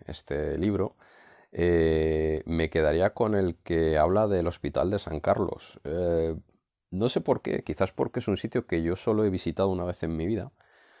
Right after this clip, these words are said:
eh, siendo como era en su estructura original. Ahora ya, bueno, pues, eh, ha sido reformado y, y ese tipo de cosas, y ya no, ya no lo podremos volver a encontrar, eh, quizás de una manera tan cercana como se describe en este,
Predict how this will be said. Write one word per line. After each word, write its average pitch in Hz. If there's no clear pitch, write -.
eh, 78
siendo 85
como 82
era 82
en 76
su 76
estructura 78
original. 95
Ahora 73
ya, 76
bueno, 78
pues, -
eh, 67
ha -
sido 73
reformado 80
y, 80
y -
ese -
tipo 82
de 78
cosas, -
y 73
ya 73
no, 76
ya 87
no 87
lo 90
podremos 82
volver 82
a 85
encontrar, 82
eh, -
quizás -
de 90
una 87
manera 87
tan 82
cercana 87
como 76
se -
describe 82
en 82
este, -